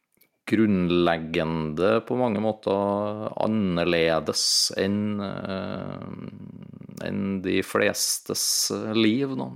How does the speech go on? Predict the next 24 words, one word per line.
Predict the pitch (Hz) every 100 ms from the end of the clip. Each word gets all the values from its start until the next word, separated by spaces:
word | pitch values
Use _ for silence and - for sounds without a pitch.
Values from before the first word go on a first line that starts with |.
| 107
Det | 107
må | 117
man | 92 95
si. | - -
Eh, | - 95 98 101 - - - - - - - _
sånn | - 107 104
at | - - 101
å | 101 101 101
liksom | 90 90 85 85 _ _ _ _ _ _ - - _ _ _ _ -
prøve | 85 87 87 90
å |
gi | 82 85 90 98 101
en | 95 92 87
slags | - 98 - - - - 95 95
stemme, | 92 - 107 104 95 82 78 90 95 _ _ -
eh, | 95 90 85 87 -
til | - 92 90 95
hun | 90 92 - _
tross | - 98 -
alt, | 98 101 - _ -
og, | 98 95 92 95 _ _ _ - _ _ _ _ _ -
eh, | 50 50 50 50 50
ja, | - - - _ -
eh, | 90 90